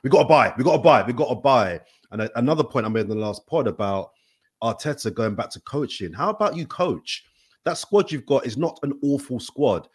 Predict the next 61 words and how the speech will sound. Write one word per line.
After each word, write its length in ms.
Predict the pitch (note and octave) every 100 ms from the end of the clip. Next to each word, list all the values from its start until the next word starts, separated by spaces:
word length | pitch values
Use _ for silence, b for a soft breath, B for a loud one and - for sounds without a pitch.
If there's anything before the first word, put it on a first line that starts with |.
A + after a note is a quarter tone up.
| b _
All 80 | A3+
right, 180 | F#3+ F#3
is 100 | D#3+
it 60 |
a 60 | D3
Premier 280 | - F3 D#3+
League 160 | D#3
winning 200 | D3+ D3
squad? 400 | - D3+ C#3+ C#3+ - _ _ _ _ _
Maybe 380 | C#3 D#3 C#3+ C#3
it 60 | C3
is, 160 | A#2+
maybe 280 | A#2+ A#2+ A2
it's 140 | G#2 A2+
not. 280 | F#2+ - _
Cool. 360 | - A#2+ D#2+ b b b -
But 100 | -
it's 60 |
not 180 | G3+ B2+
an 60 | -
awful 380 | C#3 C#3+ G#2+ F#2+
squad. 400 | - F2 D#2 - b b
This 180 | C3+ -
idea 400 | D#3 B2+ C#3 C#3
that 160 | A2+ -
every 320 | C3+ A2 B2
kind, 180 | B2 B2
we 80 | B2+
just 160 | C#3 G#2+
leap 280 | C#3+ -
from 240 | - B2+ A#2
window 420 | D3 D#3 B2+ G#2+
to 160 | - A2+
window 400 | D3 D#3+ C3 A2+
and 100 | A2
as 80 |
fans, 460 | - D#3 D3+ A#2+ G#2 B B
"We 80 | E3+
gotta 220 | C4+ A3
buy 180 | A3+ G#3
a 40 |
right 260 | G#3+ G3 -
back. 260 | D3 - B A3+
We 80 |
gotta 260 | F#3 C#4 A#3
buy 220 | A3+ G#3+
a 180 | G#3 G3
number 180 | G#3+ A3
ten. 400 | - F#3 C3 -
We 80 | F#3+
gotta 280 | E3+ A#3+ -
buy 180 | A#3 A3
a 80 | G#3
D 240 | G#3+ G3+
M. 200 | F3+ C3 _
We 80 | G3+
gotta 240 | A#3 A3+
buy 160 | A3 G3
a 40 |
centre 200 | F#3+ G#3+
back." 140 | D3